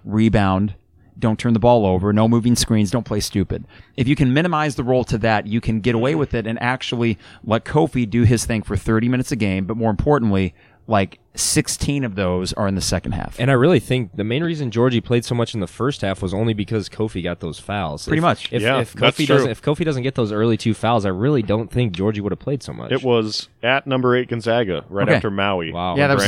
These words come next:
Speaker 1: a
Speaker 3: Brandon Paul
Speaker 1: Saturday.
Speaker 3: hit the "call me maybe" after the game when
Speaker 1: Mm-hmm.
Speaker 3: you won, and that was the last time you beat a top ten team on the road.
Speaker 1: That was a Saturday in December of that
Speaker 3: Still,
Speaker 1: year.
Speaker 3: I think,
Speaker 1: Amazing
Speaker 3: I think
Speaker 1: start for that
Speaker 3: Gonzaga
Speaker 1: team.
Speaker 3: still has, like, single-digit losses at home ever.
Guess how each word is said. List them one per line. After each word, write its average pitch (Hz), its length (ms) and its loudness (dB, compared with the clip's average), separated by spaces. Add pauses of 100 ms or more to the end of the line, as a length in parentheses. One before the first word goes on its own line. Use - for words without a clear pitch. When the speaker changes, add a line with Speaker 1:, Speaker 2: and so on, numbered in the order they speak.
Speaker 1:
a - 40 -2
Speaker 3:
Brandon - 0 -
Paul 139 320 4
Speaker 1:
Saturday. 139 320 2
Speaker 3:
hit 98 60 2
the 92 120 2
"call 110 280 -2
me 101 120 -4
maybe" 98 400 -2
after 92 240 -2
the 87 120 -8
game 87 400 -2
when 101 140 -6 (100)
Speaker 1:
Mm-hmm. 147 80 -2
Speaker 3:
you 87 80 -6
won, 87 340 -2
and 80 140 -10
that 92 140 -4
was 87 140 -8
the 92 80 -6
last 85 240 -2
time 87 160 -6
you 85 80 -6
beat 82 300 -8 (280)
a - 80 -8
top 90 220 -4
ten 85 220 -4
team 87 180 -6
on 78 80 -6
the 76 80 -8
road. 76 260 -8
Speaker 1:
That 127 100 -4
was 113 80 -2
a 110 40 -2
Saturday 127 800 0
in 110 80 0
December 104 640 -4
of 104 100 -8
that 107 100 0
Speaker 3:
Still, 185 140 4
Speaker 1:
year. 147 240 2
Speaker 3:
I 113 120 -2
think, 113 120 2
Speaker 1:
Amazing 131 380 2
Speaker 3:
I 123 60 2
think 185 140 0
Speaker 1:
start 107 120 2
for - 60 -10
that 139 80 2
Speaker 3:
Gonzaga 131 140 2
Speaker 1:
team. 85 80 -4
Speaker 3:
still 117 160 -2
has, 110 200 -2
like, 95 120 -2
single-digit 104 600 -4
losses 90 400 -6
at 76 80 -8
home 87 200 -6
ever. 76 300 -6